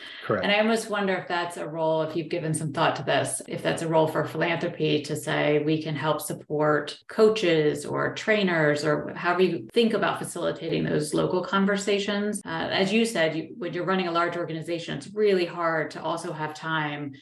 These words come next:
Speaker 2: to develop collective impact. It's a lot of work. It's one of my wonderings if that's a place where philanthropy could be supportive.
Speaker 1: Yes, and not just in funding things like technical assistance, Aaron, or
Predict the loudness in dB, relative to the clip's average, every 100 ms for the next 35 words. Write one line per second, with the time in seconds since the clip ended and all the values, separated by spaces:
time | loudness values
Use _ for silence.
0 | _ -14 -8 -2 0 0 -2 -4 -4 -4
1 | -2 -4 -4 -6 -6 -4 -2 -2 -2 -4
2 | -6 -8 -10 -6 2 2 4 2 2 4
3 | 2 2 0 -2 -2 -6 -2 0 -2 -4
4 | -2 -2 -2 -2 0 0 -2 -2 -2 -4
5 | -2 -4 -2 -4 -4 -2 -2 -2 -6 -6
6 | -6 -8 -14 _ 4 6 6 0 -8 0
7 | 2 4 2 2 -2 0 -2 -2 0 0
8 | 2 -2 -2 -4 -2 -6 -4 -8 -6 -4
9 | -2 -2 -4 -4 -2 0 2 4 4 4
10 | 2 2 4 4 2